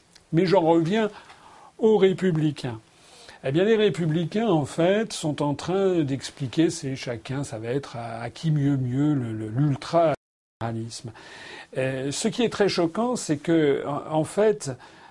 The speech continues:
euh, ces gens mentent comme ils respirent.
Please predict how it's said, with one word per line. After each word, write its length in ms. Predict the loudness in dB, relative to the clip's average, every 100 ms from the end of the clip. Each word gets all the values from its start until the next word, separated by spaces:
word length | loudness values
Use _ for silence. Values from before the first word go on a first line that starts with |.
| -14
euh, 240 | -10 -8 -8
ces 320 | -6 0 0
gens 400 | 2 2 2 2
mentent 800 | 2 2 4 4 2 -2 -4 -10 -8
comme 220 | 0 2 4
ils 140 | 2
respirent. 760 | -2 -6 -10 -14 -14 -14 -16